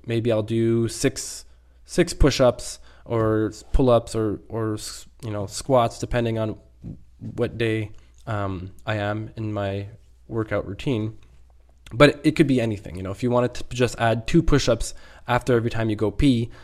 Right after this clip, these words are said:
that's how I started creating these micro sessions. And what that does is it refreshes my energy and it, it keeps, it keeps my energy high so that I don't get that lull halfway through the day. Um,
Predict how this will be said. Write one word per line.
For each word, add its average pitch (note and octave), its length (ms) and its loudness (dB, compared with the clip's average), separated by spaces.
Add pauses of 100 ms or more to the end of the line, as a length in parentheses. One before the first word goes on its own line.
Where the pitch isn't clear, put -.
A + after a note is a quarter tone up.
(220)
that's B2 180 4
how A#2 160 4
I A2+ 80 6
started E2+ 480 -6
creating G2+ 320 -4
these F2+ 140 -8
micro - 260 -8
sessions. - 580 -10 (460)
And G#2+ 240 -2
what A#2 140 2
that C3+ 180 6
does A2 420 2
is G#2 220 -4
it - 240 -8
refreshes D#3 800 4
my B2 160 0
energy A2+ 540 0 (480)
and G#2 760 0 (140)
it, - 320 -8
it - 260 -14
keeps, - 400 -2 (100)
it C3+ 140 -10
keeps - 180 -4
my C#3 120 0
energy A#2+ 380 -2
high C3+ 600 4
so B2 200 -6
that A2+ 440 -2 (400)
I B2+ 80 0
don't C3 480 -4
get C#3 420 -2
that A2+ 300 -4
lull A#2 580 0 (180)
halfway A#2 360 -4
through A#2 160 -6
the G#2 80 -6
day. G2+ 340 -8 (600)
Um, G2+ 520 -6